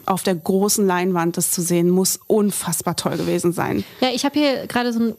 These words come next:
Speaker 2: großes Plakat, wo
Speaker 1: Mhm.
Speaker 2: irgendwie, glaub ich, alle Darsteller mit drauf sind. Das
Speaker 1: Mhm.
Speaker 2: sieht schon, also das ist schon sehr ansprechend für
Speaker 1: Ja.
Speaker 2: mich. Ich mag sowas gerne.
Speaker 1: Ja.
Speaker 2: Ähm, deswegen ist ja auch American Horror Story die vierte Staffel Freak Circus,
Speaker 1: Ja,
Speaker 2: glaub ich.
Speaker 1: Freak Show.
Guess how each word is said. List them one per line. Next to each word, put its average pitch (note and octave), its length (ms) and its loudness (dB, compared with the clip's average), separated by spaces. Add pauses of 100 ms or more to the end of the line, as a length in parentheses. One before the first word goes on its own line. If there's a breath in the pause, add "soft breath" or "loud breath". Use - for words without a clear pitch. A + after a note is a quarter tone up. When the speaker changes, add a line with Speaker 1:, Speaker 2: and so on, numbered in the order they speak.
Speaker 2:
großes C4 880 -2
Plakat, A3 680 -2
wo A#3+ 60 0
Speaker 1:
Mhm. G#3 60 2
Speaker 2:
irgendwie, A3 220 2
glaub G#3+ 160 0
ich, G3+ 120 -4
alle G#3 140 0
Darsteller G#3 380 -2
mit G#3 200 0
drauf G3+ 160 -2
sind. B3+ 220 0
Das A3 80 2
Speaker 1:
Mhm. G#3+ 60 4
Speaker 2:
sieht A#3 120 0
schon, - 120 0 (120)
also C4+ 180 2
das C#4 200 0
ist D4+ 160 0
schon D#4 240 2
sehr B3+ 200 2
ansprechend G#3 520 -2
für F#3+ 60 2
Speaker 1:
Ja. F#3 120 4
Speaker 2:
mich. F#3+ 100 0
Ich - 140 -4
mag B3 260 0
sowas G#3+ 300 -6
gerne. D#4 480 0
Speaker 1:
Ja. F#3+ 260 2 (220 loud breath)
Speaker 2:
Ähm, A#3+ 440 2
deswegen A3+ 440 0
ist - 160 -2
ja G3+ 160 0
auch G3+ 120 -4
American G#3 420 2
Horror A3 180 2
Story G3 320 0
die G3 140 0
vierte - 560 -2
Staffel G3 560 -2
Freak - 520 -4
Circus, G3 680 0
Speaker 1:
Ja, G#3+ 380 2
Speaker 2:
glaub - 40 -16
ich. A3+ 60 -6 (140)
Speaker 1:
Freak C4 180 0
Show. F#3+ 300 0